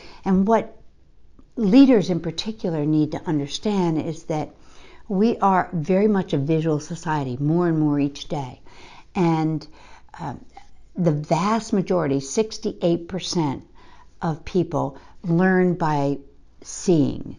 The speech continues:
by the visual impact. So if what people are seeing, hearing,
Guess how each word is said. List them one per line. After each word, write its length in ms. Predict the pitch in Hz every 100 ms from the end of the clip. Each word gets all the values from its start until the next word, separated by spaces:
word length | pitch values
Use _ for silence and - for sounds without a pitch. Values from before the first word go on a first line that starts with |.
| -
by 260 | 151 143
the 140 | 131 143
visual 420 | 165 147 160 135
impact. 520 | 143 143 135 113 - - - -
So 360 | - 185 165 -
if 200 | 190 180 - - - - - - -
what 360 | 196 185 233 240
people 320 | 254 247 185
are 100 | 156
seeing, 600 | - - 233 220 196 180
hearing, 720 | 170 - 226 202 185 170 165